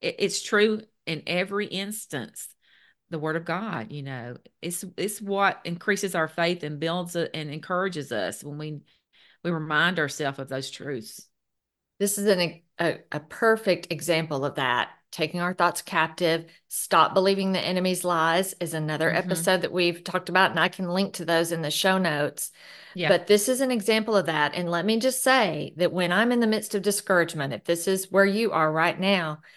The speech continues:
Speaker 2: I don't always want to hear that.
Speaker 1: Right.
Speaker 2: I will, I will make excuses. I'll say, "But you don't know what I'm going
Speaker 1: Right.
Speaker 2: through. But I, the, I've prayed and I've prayed and I've prayed about this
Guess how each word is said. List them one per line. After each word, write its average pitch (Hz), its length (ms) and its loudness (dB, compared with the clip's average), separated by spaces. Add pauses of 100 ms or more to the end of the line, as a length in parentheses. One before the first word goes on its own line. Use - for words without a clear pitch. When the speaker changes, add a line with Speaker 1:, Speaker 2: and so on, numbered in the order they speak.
(260)
Speaker 2:
I 196 140 4
don't 285 160 2
always 240 280 4
want 196 160 2
to 170 40 -6
hear 180 240 0
that. - 480 -8 (420)
Speaker 1:
Right. 143 300 0
Speaker 2:
I 190 140 8
will, 220 320 8
I 190 120 6
will 214 140 6
make 208 240 4
excuses. 196 640 -2
I'll 175 100 6
say, 170 220 4
"But 170 240 4
you 196 160 2
don't 196 220 2
know 175 340 -6 (600)
what 175 120 -2
I'm 170 120 2
going 170 160 4
Speaker 1:
Right. 170 60 -4
Speaker 2:
through. 151 200 2
But 180 180 6
I, 175 300 4
the, 175 280 0
I've 180 260 2
prayed 220 340 6
and 165 100 0
I've 165 160 0
prayed 196 160 4
and 180 100 0
I've 165 140 -2
prayed 190 220 2
about 160 260 -2
this 156 400 0